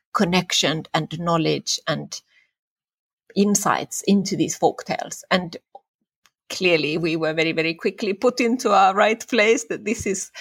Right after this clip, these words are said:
indeed not the case at all. But that's where we sort of started. So yes, it was beginning of Ice's Biggest Plates, but it,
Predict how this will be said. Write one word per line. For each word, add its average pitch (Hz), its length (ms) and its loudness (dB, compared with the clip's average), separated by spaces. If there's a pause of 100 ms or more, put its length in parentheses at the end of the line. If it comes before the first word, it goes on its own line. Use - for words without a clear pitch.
indeed 202 420 0
not 202 300 0
the 190 80 0
case 185 400 -2
at 190 260 0
all. 190 400 2 (720)
But 220 160 0
that's 269 220 2
where 233 140 6
we 190 120 2
sort 190 260 -2
of 165 100 -6
started. 185 560 0
So - 120 0
yes, 214 360 2
it - 160 -8
was 185 200 -4
beginning 180 420 -2
of 143 260 -4
Ice's 160 320 0
Biggest - 400 -6
Plates, - 440 -6 (520)
but 165 220 0 (220)
it, 175 220 0